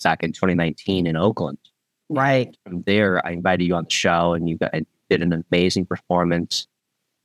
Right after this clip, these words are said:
Speaker 1: for Peaked and San Francisco when we used to have our, our live shows.
Speaker 2: Mm-hmm.
Speaker 1: And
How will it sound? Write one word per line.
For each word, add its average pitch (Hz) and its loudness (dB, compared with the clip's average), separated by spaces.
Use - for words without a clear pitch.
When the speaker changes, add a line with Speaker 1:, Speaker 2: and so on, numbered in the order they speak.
Speaker 1:
for - -20
Peaked - -2
and 82 0
San 90 2
Francisco 87 0
when 80 -4
we 85 -2
used 85 -2
to 80 -4
have 82 0
our, 80 -2
our 76 -6
live 87 0
shows. - -6
Speaker 2:
Mm-hmm. 151 -2
Speaker 1:
And 180 0